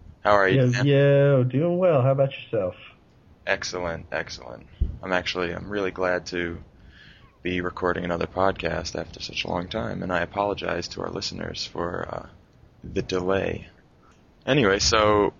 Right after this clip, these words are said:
Speaker 1: what have you guys been up to? What have you, uh, what have you been playing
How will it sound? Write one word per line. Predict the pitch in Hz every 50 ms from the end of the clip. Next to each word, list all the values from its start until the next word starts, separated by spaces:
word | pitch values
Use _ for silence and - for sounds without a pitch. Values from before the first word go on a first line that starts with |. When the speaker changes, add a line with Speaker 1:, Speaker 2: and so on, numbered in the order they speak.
| - _
Speaker 1:
what | - 110 127
have | 127 135
you | 135
guys | 131 131 127 120 110
been | 120 123
up | 127 120 -
to? | - 95 95
What | 92 104 104
have | 110 101
you, | 104 110 110 107 107
uh, | 107 107 107 104 104 104 101 101 104 - -
what | - 110
have | 107 110
you | 117 113
been | 107 110 107 104 - - - - -
playing | - - 113 117 123 113 90 85 87 85